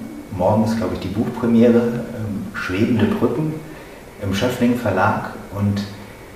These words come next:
dort steht auch der Tod im Mittelpunkt. Äh, es ist ein Roman, es steht, äh, auf dem Buch drauf, aber gleichzeitig geht es doch um was, was auch in ihrem Leben,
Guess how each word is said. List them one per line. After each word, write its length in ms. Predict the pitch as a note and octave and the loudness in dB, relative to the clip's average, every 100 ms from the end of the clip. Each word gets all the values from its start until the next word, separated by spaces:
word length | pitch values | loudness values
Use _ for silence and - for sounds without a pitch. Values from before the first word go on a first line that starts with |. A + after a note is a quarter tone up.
| - - - - - - | -20 -20 -20 -20 -12 2
dort 180 | - | 4
steht 160 | C3+ B2 | 6 6
auch 160 | - - | 6 6
der 140 | G#2+ | 4
Tod 260 | - C3 B2+ | 6 6 8
im 120 | G2 | 6
Mittelpunkt. 760 | G2 G2 - - - - - - - - - | 4 2 -2 -6 -6 -6 -8 -8 -10 -12 -10
Äh, 260 | G2+ G2 | -6 -6
es 120 | G#2+ C#3 | -4 0
ist 100 | A#2+ | 2
ein 140 | G2+ | 4
Roman, 420 | F#2+ F#2+ A#2+ C#3+ | 4 6 6 4
es 80 | - | 2
steht, 220 | - A2+ | 2 0
äh, 640 | A2+ - - F#2+ - - - | 0 -6 -6 -8 -8 -2 0
auf 140 | G2 | 0
dem 140 | G2 | 0
Buch 160 | G2 G2 | 0 -2
drauf, 340 | - - - - - | 0 4 4 2 -2
aber 140 | F#2+ G2+ | 0 2
gleichzeitig 600 | - - A2 A2+ A2 - | 4 4 4 0 0 -2
geht 140 | A#2 | -4
es 100 | - | 0
doch 200 | A2 G#2+ | 0 2
um 100 | G2+ | 2
was, 180 | G#2+ G2+ | 2 2
was 160 | F#2+ - | 0 2
auch 140 | F#2+ G2 | 0 0
in 100 | - | 2
ihrem 220 | A#2 A#2 | 4 6
Leben, 480 | A2+ B2+ B2 G2 | 8 8 6 4